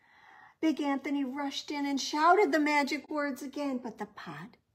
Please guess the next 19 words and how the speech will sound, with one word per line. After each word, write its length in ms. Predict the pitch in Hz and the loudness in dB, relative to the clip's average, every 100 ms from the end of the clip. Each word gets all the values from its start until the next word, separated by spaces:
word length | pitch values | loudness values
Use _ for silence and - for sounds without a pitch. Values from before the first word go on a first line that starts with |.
| _ | _
kept 380 | 196 156 - - _ | -16 -16 -18 -20 _
boiling. 480 | - 254 302 311 220 - _ _ _ _ _ _ - - - | -14 -10 -10 -10 -12 -14 _ _ _ _ _ _ -20 -20 -20
He 260 | - 349 320 | 2 4 4
took 320 | - 247 - | 2 -2 -2
the 80 | - | -6
pot 300 | - 240 226 | -4 -2 2
off 240 | 226 240 | 2 2
the 100 | - | 0
floor, 540 | 262 - 285 339 277 202 - _ _ | -8 -4 -2 0 -2 -6 -14 _ _
but 120 | 320 | -8
the 80 | 311 | -6
pasta 520 | 294 269 311 - - | -8 -8 -8 -10 -12
kept 500 | - 294 294 247 220 | -12 -12 -10 -10 -6
bubbling 800 | 247 254 269 285 302 311 320 349 | -2 0 0 -2 -4 -4 -4 -6
and 200 | 277 277 | -6 -6
pouring 480 | - 294 294 311 311 | -4 -2 -2 -2 -4
out 320 | 294 320 359 | -4 -4 -6
from 200 | - 320 | -6 -4
it. 220 | 269 214 | -2 -4